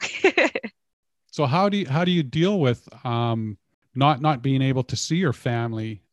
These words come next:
Speaker 2: um, you know, where you can't just, "Oh, hey, Dad, let's go for breakfast," or, you know, "Mom, let's go whatever. I mean, let's go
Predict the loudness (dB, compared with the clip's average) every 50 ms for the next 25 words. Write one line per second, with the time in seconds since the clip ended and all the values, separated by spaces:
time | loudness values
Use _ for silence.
0 | _ -20 -18 -12 -8 -6 -4 -4 -2 -2 -4 -4 -6 -8 -10 -10 -14 _ _ _
1 | _ _ _ _ _ _ _ -6 -4 -2 -2 -2 -2 -2 -2 -2 -4 -4 -4 -4
2 | -2 -2 -4 -4 -4 -6 -6 -4 -6 -8 -10 _ -16 _ _ _ _ _ _ _
3 | _ -4 0 2 2 4 4 2 2 0 0 0 0 0 0 0 -2 -4 -6 -6
4 | -4 -4 -4 -4 -4 -6 -8 -2 0 0 0 0 0 -4 -8 -8 -8 -8 -12 -12
5 | -10 -10 -8 -8 -8 -10 -10 -10 -10 -10 -10 -8 -8 -10 -10 -10 -6 -4 -2 0
6 | 0 -2 -2 -4 -6 -8 -6 -6 -4 -4 -2 -2 -2 -2 -2 -4 -4 -6 -8 -8
7 | -8 -6 -4 -2 0 0 0 0 -2 -4 -4 -4 -4 -2 -2 -2 -2 -4 -4 -6
8 | -4 -2 -2 -2 -2 -2